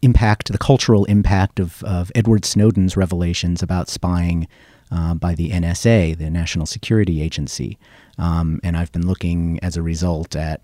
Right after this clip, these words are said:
at art, um, at film, at, uh, literature, and lots of different areas which have incorporated, uh, some kind of attention to the, the sort of shock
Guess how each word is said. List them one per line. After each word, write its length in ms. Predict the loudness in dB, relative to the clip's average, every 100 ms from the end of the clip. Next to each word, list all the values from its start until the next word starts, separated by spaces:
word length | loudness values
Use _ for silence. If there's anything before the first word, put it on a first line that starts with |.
| _
at 160 | -12 -8
art, 380 | 0 4 4 0 -10 _ _ _ -6
um, 560 | -4 -2 -2 -2 -4 -6 _
at 420 | -6 -4 -6 -10 -4
film, 600 | 4 6 8 8 8 6 0 _ _
at, 480 | -2 0 0 -4 -8 -8
uh, 220 | -8 -8
literature, 520 | 0 2 2 2 4 4
and 140 | 4
lots 200 | 2 0
of 100 | -2
different 280 | -2 0 0
areas 380 | 2 0 0 -4
which 140 | -4
have 120 | -2
incorporated, 840 | -2 -2 -2 0 0 2 0 -2 -4 -12 _ _ -10
uh, 300 | -6 -4 -6
some 260 | -2 0 2
kind 220 | 2 0
of 80 | 0
attention 580 | -2 0 0 0 -2 -2
to 180 | -4
the, 340 | -2 -2 -2 -4
the 120 | -6
sort 180 | -6 -6
of 80 | -4
shock 500 | -4 0 -2 -2